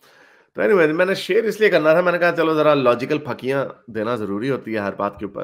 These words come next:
तो इनकी खंजीर का दिल लगवाया जो कि to the best of their abilities था। और, अ,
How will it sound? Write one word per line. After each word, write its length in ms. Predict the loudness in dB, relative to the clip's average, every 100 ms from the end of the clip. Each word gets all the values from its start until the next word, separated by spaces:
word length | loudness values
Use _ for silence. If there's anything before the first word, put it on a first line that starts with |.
| -14 _ _ _ _ _ _
तो 300 | -6 -4 -4
इनकी 280 | -6 -8 -8 -8 -10 -18 _ -20 _ _ _ _ _ _ _ _ -20 _ _ _ _ _ _ _ _ _
खंजीर 540 | -4 0 2 2 2 6
का 160 | 6
दिल 220 | 10 8
लगवाया 720 | 8 8 10 10 8 4 -2 -12
जो 220 | 0 2 4
कि 200 | 6 4
to 120 | 4
the 200 | 4 4
best 440 | 6 6 6 2
of 40 | 6
their 200 | 10 10
abilities 520 | 8 4 0 -2 -2
था। 440 | -4 -8 -10 _ _ _ _ 4
और, 340 | 6 6 6
अ, 480 | 6 6 4 -4